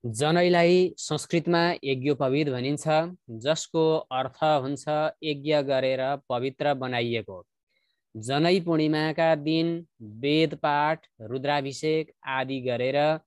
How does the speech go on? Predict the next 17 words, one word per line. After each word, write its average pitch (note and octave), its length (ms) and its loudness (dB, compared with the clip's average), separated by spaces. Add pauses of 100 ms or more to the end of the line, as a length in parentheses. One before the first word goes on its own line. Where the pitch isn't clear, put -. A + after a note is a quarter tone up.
(460)
वैदिक C#3+ 640 -2 (140)
मन्त्रबाट C#3+ 920 -4
अभिषेक D3 800 -4
वा D#3+ 360 0 (340)
अभिमन्त्रणा D3 760 -2
गरी C3 440 -2
यज्ञोपवीत C3 720 -2
निर्माण A#2+ 400 -2
गरिने C#3+ 500 0 (460)
शास्त्रीय C3 500 -2
विधान A#2 400 -2
छ। - 140 -6 (340)
जनैको D#3+ 640 2
अर्को C3+ 340 0
नाउँ D3+ 340 0
ब्रह्मसूत्र B2+ 580 -2
हो। E3+ 400 4